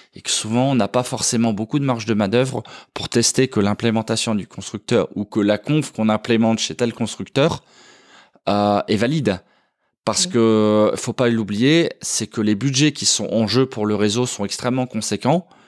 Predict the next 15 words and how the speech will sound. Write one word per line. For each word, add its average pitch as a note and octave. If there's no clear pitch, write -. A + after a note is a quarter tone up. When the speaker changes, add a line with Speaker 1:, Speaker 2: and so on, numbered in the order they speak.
Speaker 1:
et A2+
que C#3
pour A#2+
arriver C3
à A#2+
avoir A2
des G#2
tests B2
d'intégration A2
qui -
soient -
cohérents, A2
souvent B2
il D3+
faut A2+